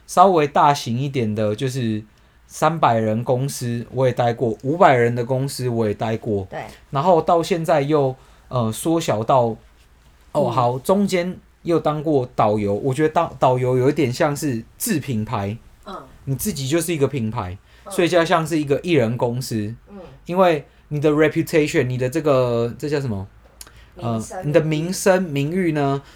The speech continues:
Speaker 1: 都是，都是你自己在创造，
Speaker 2: 对。
Speaker 1: 然后你马上只，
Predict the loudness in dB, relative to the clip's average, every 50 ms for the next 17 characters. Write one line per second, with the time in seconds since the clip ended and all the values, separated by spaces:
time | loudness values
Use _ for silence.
0 | -14 -2 2 2 4 4 2 0 2 2 2 2 2 0 -4 -10 -16 -20 -20 -20
1 | -20 -20 -20 -20 -20 -20 _ _ _ -20 -16 0 6 6 6 6 6 2 0 0
2 | -2 -2 -2 -4 -2 0 0 0 0 0 -2 -2 -2 0 -2 -2 -2 -4 -4 -2
3 | 2 4 4 4 4 2 0 0 0 2 2 2 2 0 0 -2 -4 -6 -8 -8
4 | -10